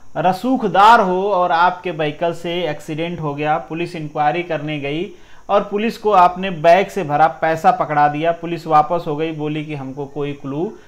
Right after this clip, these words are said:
नहीं मिला कि ये एक्सीडेंट किसके व्हीकल से हुआ है,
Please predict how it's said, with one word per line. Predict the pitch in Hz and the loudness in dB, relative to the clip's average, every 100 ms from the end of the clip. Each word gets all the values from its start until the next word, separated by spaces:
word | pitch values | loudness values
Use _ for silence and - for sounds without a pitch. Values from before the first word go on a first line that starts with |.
| - | -16
नहीं | 160 180 185 | -6 -4 -2
मिला | 190 165 160 | -4 -2 0
कि | 165 170 | -2 -4
ये | 156 160 156 | -4 -2 -2
एक्सीडेंट | 151 147 147 156 156 | -6 -10 -8 -10 -10
किसके | 147 - 151 | -14 -8 -6
व्हीकल | 131 123 123 147 | -6 -6 -4 -6
से | 143 | -4
हुआ | 139 139 139 | -8 -4 -2
है, | 135 135 | -2 -4